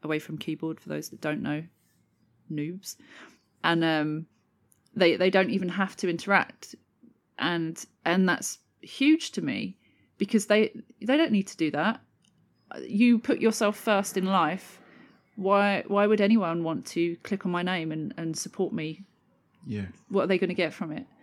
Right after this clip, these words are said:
Speaker 1: But there's that
Speaker 2: But then
Speaker 1: satisfaction
Speaker 2: you're go-,
Speaker 1: and,
Speaker 2: but
Speaker 1: and they're
Speaker 2: also you're gonna
Speaker 1: supporting.
Speaker 2: give them
Speaker 1: And
Speaker 2: what
Speaker 1: I
Speaker 2: they
Speaker 1: will,
Speaker 2: want,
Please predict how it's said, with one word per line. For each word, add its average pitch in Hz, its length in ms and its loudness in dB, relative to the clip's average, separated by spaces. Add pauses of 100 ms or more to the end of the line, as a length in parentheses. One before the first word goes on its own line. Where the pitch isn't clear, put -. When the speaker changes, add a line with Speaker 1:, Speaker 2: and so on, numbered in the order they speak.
(320)
Speaker 1:
But 196 340 4
there's 185 160 -2
that 190 140 0
Speaker 2:
But - 20 -14
then - 40 -12
Speaker 1:
satisfaction - 720 2
Speaker 2:
you're - 100 6
go-, 175 40 0
Speaker 1:
and, 175 240 0
Speaker 2:
but - 100 -8
Speaker 1:
and 180 80 0
they're 127 80 8
Speaker 2:
also 113 120 4
you're 117 180 8
gonna 117 120 6
Speaker 1:
supporting. 110 360 6 (320)
Speaker 2:
give 175 220 6
them 113 100 4
Speaker 1:
And 196 160 8
Speaker 2:
what 190 80 8
Speaker 1:
I 185 140 6
Speaker 2:
they 190 140 8
Speaker 1:
will, 185 260 6
Speaker 2:
want, 214 300 -4